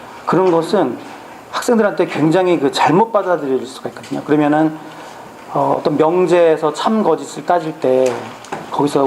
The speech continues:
오류가 생길 수 있기 때문에 개념 설명 시는 꼭 일반적인 표현을 좀, 발례가 없는 일반적인 표현을 하셨으면 좋겠다.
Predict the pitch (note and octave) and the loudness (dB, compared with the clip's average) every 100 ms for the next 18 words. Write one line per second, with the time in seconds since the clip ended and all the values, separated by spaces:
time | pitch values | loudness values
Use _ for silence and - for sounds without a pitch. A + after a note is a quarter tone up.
0 | D#3 E3+ F#3 F3+ D3+ B2+ B2 F3+ D3+ - | 4 4 6 6 4 2 -2 -2 -2 -4
1 | C3 - B2+ B2 B2 C#3 C3+ B2 - - | -10 -6 -4 -2 -2 0 0 -2 -10 -12
2 | - - - - - - D#3+ F3+ F3+ F3 | -14 -12 -10 -10 -10 -2 2 2 2 2
3 | E3 D#3+ F#3 C#3+ - E3 - G#3 A3 A3+ | 0 2 2 0 0 -2 2 4 4 2
4 | G3 D#3+ C#3 D3 C3+ A#2+ A#2+ C3 D#3 - | 0 -2 -2 -4 -2 0 0 2 0 -2
5 | - - - D#3 D#3+ F3 E3 D#3 D#3+ F3 | -14 -16 -2 2 4 4 2 2 2 2
6 | F3 D#3+ D3+ C#3+ - C3+ E3 A3 - - | 2 0 0 0 0 0 2 0 -6 -20
7 | - - - - - E3+ E3 D3+ B2+ - | -20 -20 -20 -10 -2 0 2 0 0 -4
8 | - B2 A#2 A2+ | -4 -2 -2 -6